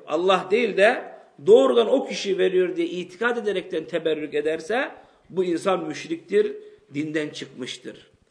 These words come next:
Buna ne diyoruz? Büyük şirk diyoruz. Ama ikinci bölüm ise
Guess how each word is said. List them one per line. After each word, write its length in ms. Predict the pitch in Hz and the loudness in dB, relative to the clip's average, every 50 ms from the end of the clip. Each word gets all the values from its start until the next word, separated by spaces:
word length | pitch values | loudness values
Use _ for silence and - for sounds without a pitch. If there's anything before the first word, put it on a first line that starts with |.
| _ _ _ _ _ _ _ - | _ _ _ _ _ _ _ -8
Buna 160 | 135 147 156 | -4 -4 -2
ne 180 | 160 175 170 | -2 -2 -2
diyoruz? 320 | 147 151 160 180 160 143 143 | -2 -2 -2 -2 -4 -4 -6
Büyük 220 | 147 160 175 170 | -2 -2 -2 -2
şirk 360 | - - - 143 - - - | -4 -8 -8 -10 -10 -12 -12
diyoruz. 480 | - 127 123 - - - - - - _ _ _ _ _ _ _ _ _ _ _ _ _ _ _ _ _ _ _ _ _ _ _ _ _ _ _ _ _ _ _ _ _ - | -10 -10 -10 -10 -12 -16 -20 -20 -20 _ _ _ _ _ _ _ _ _ _ _ _ _ _ _ _ _ _ _ _ _ _ _ _ _ _ _ _ _ _ _ _ _ 2
Ama 560 | - 220 240 240 233 - 92 85 - - - - - _ _ _ _ _ _ - | 4 4 4 6 4 2 2 0 -4 -10 -16 -20 -20 _ _ _ _ _ _ -12
ikinci 500 | - 139 - 202 214 208 202 254 240 220 | -12 -10 -8 -8 -6 -4 -4 -2 4 6
bölüm 280 | 202 190 175 170 160 | 6 6 6 4 -2
ise 420 | 151 147 - - 190 165 160 - | -4 -8 -6 -2 -2 -2 -2 -2